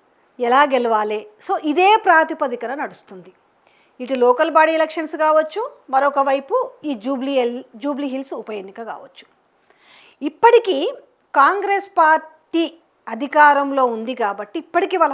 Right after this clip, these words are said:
హోప్ ఏంది తెలుసా? "మేమేమో అద్భుతంగా చేసినాము,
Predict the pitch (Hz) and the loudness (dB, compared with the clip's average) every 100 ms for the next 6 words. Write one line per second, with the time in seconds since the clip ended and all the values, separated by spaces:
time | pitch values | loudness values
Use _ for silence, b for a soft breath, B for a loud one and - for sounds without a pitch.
0 | - 240 277 277 240 185 180 247 330 - | 0 0 0 -2 -8 -10 -12 -10 -10 -12
1 | b b b 359 415 427 415 - 262 240 | b b b -2 0 2 0 -2 -6 -10
2 | 269 302 466 427 381 381 320 294 - 247 | -4 0 0 -2 -6 -6 -6 -8 -8 -10
3 | 196 349 | -10 -14